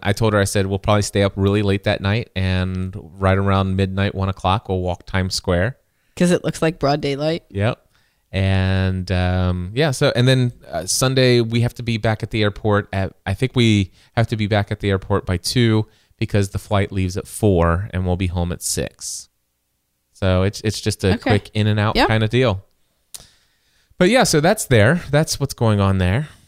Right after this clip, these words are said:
Speaker 1: And I, and I, again, I had no idea. And, and when I, basically I knew,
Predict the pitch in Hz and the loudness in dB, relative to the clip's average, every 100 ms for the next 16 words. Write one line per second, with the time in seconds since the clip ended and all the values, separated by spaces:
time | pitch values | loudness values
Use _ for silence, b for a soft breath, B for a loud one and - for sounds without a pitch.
0 | B B _ _ - 107 110 117 123 113 | B B _ _ -4 -2 0 2 0 0
1 | 110 110 - 110 131 113 104 107 110 110 | 0 0 0 -2 0 0 0 0 0 0
2 | 107 107 98 95 101 104 98 101 104 127 | 2 0 0 0 -2 -2 0 0 0 2
3 | 131 131 131 147 160 196 156 123 120 143 | 0 -2 -2 0 2 0 2 2 2 2